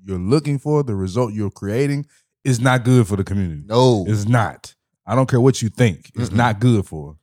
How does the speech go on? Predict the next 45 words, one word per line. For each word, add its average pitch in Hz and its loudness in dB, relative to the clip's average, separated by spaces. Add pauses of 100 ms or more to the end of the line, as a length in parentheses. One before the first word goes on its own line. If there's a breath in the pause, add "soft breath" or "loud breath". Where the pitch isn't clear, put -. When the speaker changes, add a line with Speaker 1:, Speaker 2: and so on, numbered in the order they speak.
Speaker 2:
And 143 -4
you 233 -2
might 202 -2
not, 190 -4
and 127 -2
he 233 0
might 170 -2
not 151 -2
be 139 -2
old 139 4
enough 131 0
to 110 -2
understand 120 -2
the 90 -4
damage 135 0
that 101 0
he 98 -6
doing. 98 0
Speaker 1:
Right, 98 -12
right. 90 -4
Speaker 2:
But 147 -4
you 208 -6
should 147 -8
still 185 -2
understand 131 -2
that, 107 0
hey, 131 -2 (340)
maybe 247 -4
these 233 -8
children 208 -6
need 170 -6
to 143 -6
see 170 -8
me 143 -2
more 131 0
than 110 -4
once 123 0
a 101 -2
month. 101 -2 (800)
It's 190 -2
more 262 -2
to 285 -8
it 196 -6
than 156 -8
that. 123 -6